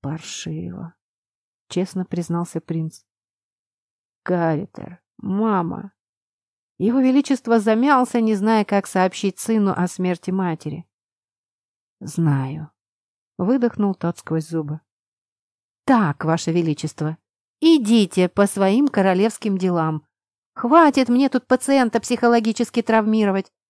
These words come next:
встряла я, возмутившись. «Ну кто такое сообщает вот так вот сразу?» «Да чего наглые ведьмы пошли?»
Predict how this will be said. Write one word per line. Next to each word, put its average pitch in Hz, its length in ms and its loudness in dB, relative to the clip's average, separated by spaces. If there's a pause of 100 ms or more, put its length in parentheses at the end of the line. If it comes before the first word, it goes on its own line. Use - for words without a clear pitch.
(360)
встряла 240 420 0
я, 196 200 2
возмутившись. 190 760 -4 (280)
«Ну 339 160 4
кто - 200 0
такое 359 360 2
сообщает 277 680 2
вот 262 140 2
так 233 220 2
вот 220 120 0
сразу?» 160 580 -2 (540)
«Да 139 340 -8
чего 143 680 -4
наглые 202 720 0
ведьмы 147 580 -2
пошли?» 139 640 -8